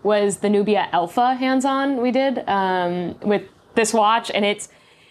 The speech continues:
and I remember being there with John, and it was his first video, and he was kinda, you know, nervous, rightfully so, and I was nervous working with him, and I was like, "I think we just have to lean into how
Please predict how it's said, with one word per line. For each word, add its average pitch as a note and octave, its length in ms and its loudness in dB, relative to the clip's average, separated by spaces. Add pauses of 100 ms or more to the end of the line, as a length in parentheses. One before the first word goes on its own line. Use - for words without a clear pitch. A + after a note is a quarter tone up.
(120)
and A#3+ 140 0
I A#3+ 60 2
remember B3+ 580 2
being A#3 260 0
there A#3 140 2
with G#3 100 -4
John, G3+ 200 2
and G3+ 100 0
it F3 40 0
was F#3 100 -2
his G3 140 0
first - 280 0
video, A#3 240 2
and A3 80 2
he G3+ 60 2
was F#3+ 120 -2
kinda, A3 340 0
you A3 120 2
know, G3+ 100 2
nervous, B3 500 2
rightfully A#3 420 0
so, G#3+ 420 2
and F#3 100 -2
I A3+ 120 2
was B3 140 2
nervous A#3 240 0
working G#3+ 260 -2
with G3 100 -2
him, A#3 380 0
and G3 100 -4 (320)
I A3+ 40 -8
was A3 80 0
like, A#3+ 160 0 (120)
"I A3 80 -4
think F#4 180 -2
we D5+ 80 0
just C5 160 0
have E4+ 180 0
to C#4+ 80 2
lean A3+ 320 2
into A3 240 0
how G#3 420 0